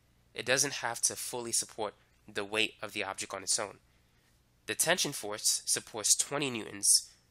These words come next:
out of the forty-nine, uh, newtons of weight that the object has.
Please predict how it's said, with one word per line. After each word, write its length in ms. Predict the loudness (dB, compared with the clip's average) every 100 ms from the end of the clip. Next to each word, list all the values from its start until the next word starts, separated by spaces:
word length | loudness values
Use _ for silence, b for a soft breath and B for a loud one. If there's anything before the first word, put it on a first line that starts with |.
| -4
out 160 | -2
of 100 | 0
the 100 | -2
forty-nine, 640 | -4 -4 -6 0 0 0 -2 b b b b b _ -10
uh, 280 | -6 -6 -6
newtons 640 | -4 -4 -4 0 4 4 0 _ _
of 220 | -8 -6
weight 260 | -2 -2 -2 _ -16
that 140 | -12
the 120 | -6 -4
object 280 | -4 -6
has. 400 | -10 -2 2 2